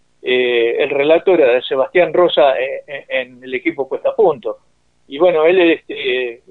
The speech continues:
siempre eso lo valoró, siempre lo destacó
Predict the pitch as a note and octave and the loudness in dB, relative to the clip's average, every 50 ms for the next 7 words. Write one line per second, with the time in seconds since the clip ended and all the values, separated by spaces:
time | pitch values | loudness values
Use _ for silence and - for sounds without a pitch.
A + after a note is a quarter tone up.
0 | - - - F#3 F#3 F3+ F3 F3 E3 E3+ - - E3 D3 C#3+ C#3 C#3 C#3+ C#3 C#3 | -20 -8 -4 -4 -4 -4 -2 -2 -2 -2 -2 -2 -2 0 0 2 2 2 2 2
1 | C#3+ D#3+ F3+ G3 G#3 G#3+ G#3 - _ _ _ _ _ - - F3 E3+ E3+ E3 D#3+ | 2 2 4 4 4 2 0 -2 _ _ _ _ _ -10 -8 -8 -8 -4 -2 0
2 | D#3+ D3+ C#3 C3+ C3+ C3 - - C#3 C#3 - - - G3 A3 A#3 A3+ - | 0 2 2 2 0 0 -2 -4 -4 -4 -6 -6 -2 -2 -2 -2 -2 -6